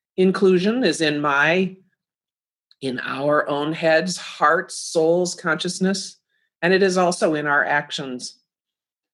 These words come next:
I act with joy on what I have control over,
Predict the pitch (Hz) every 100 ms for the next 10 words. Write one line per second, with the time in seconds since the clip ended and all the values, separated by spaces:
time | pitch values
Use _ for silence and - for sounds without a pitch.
0 | - 170 165 185 - 190 185 175 185 180
1 | 196 185 160 165 170 165 196 180 175 170
2 | 165 170 165 165 165 208 233